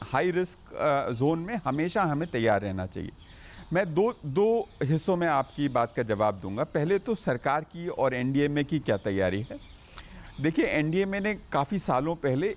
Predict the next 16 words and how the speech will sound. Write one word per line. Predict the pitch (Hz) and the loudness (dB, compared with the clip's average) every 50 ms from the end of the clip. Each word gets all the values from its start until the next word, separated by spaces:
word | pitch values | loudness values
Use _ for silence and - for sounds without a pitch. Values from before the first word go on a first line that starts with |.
| - | -2
एक | 156 156 135 110 | -2 -2 -2 0
guideline | 98 104 101 110 117 135 151 156 160 151 | 2 2 4 4 2 2 0 0 0 -2
निकाली | 143 127 104 117 113 117 117 120 107 | -4 -2 0 2 2 2 2 0 0
है | 113 143 - 302 - - - - - - | 0 0 -2 -4 -10 -18 -20 -20 -14 -2
कि | - 160 | 0 0
हर | 143 101 110 139 180 202 208 | 0 0 0 0 0 0 -2
स्तर | - - - 170 131 117 | -6 -6 -2 0 0 0
पे, | 113 - - 143 185 202 | 0 -2 -4 -4 -2 -4
जनसाधारण | 160 127 135 139 151 156 - 156 131 123 123 127 127 127 131 135 135 | -2 0 0 0 0 -2 -2 0 0 2 2 2 2 2 0 -2 -4
से | - - 147 117 | -2 -2 -2 0
लेकर | 113 113 107 - 113 107 | 0 0 0 2 0 0
के, | 107 - 139 147 160 | 0 0 -2 -2 -2
स्थानीय | 160 - - 123 117 127 139 151 147 | -2 -2 -2 -2 0 0 -2 -2 -4
सरकारों | - 139 117 101 - 113 107 107 113 | -4 -4 -4 -2 0 0 0 0 -2
से | 107 - 120 | -4 -4 -2
लेके, | 107 101 101 98 - 135 143 160 | 0 0 0 0 0 0 -2 -2